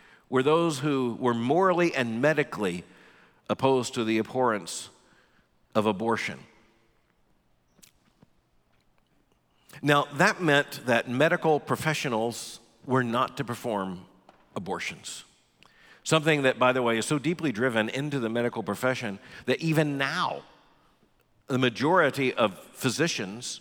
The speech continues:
would have nothing to do with abortion, if nothing else than for the stigma of abortion and the sense of professional shame. Even if they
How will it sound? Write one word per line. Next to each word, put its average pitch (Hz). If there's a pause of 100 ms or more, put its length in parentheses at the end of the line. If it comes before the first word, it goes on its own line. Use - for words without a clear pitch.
would 127
have 120
nothing 147
to 135
do 127
with 117
abortion, 117
if 110
nothing 147
else 156 (280)
than 139
for 139
the 127
stigma 170 (100)
of 107
abortion 101 (320)
and 147 (100)
the 139
sense 175
of 147
professional 147
shame. 175
Even 175
if 185
they 147